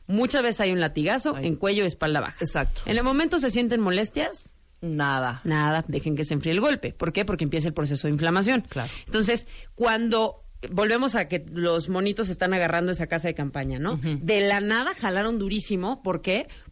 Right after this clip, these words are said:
Speaker 1: Porque tenía, o sea, porque hubo un accidente y hubo un efecto latigazo, ¿no? Va y viene.
Speaker 2: Sí, claro.
Speaker 1: Los músculos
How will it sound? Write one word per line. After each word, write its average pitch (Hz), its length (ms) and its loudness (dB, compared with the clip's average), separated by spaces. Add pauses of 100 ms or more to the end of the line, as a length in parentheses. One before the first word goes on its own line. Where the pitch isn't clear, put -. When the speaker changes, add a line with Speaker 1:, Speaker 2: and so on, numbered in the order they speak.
Speaker 1:
Porque 214 580 2
tenía, 190 460 2
o 165 60 -2
sea, 147 120 -2
porque 156 180 -2
hubo 190 80 2
un 202 80 2
accidente 175 400 0
y 185 40 2
hubo 170 80 2
un 170 80 2
efecto 151 300 -2
latigazo, 160 480 0
¿no? 165 160 0
Va 160 120 2
y 156 60 0
viene. 127 440 -4
Speaker 2:
Sí, - 160 -12
claro. 143 360 -4
Speaker 1:
Los 233 240 4
músculos 277 720 2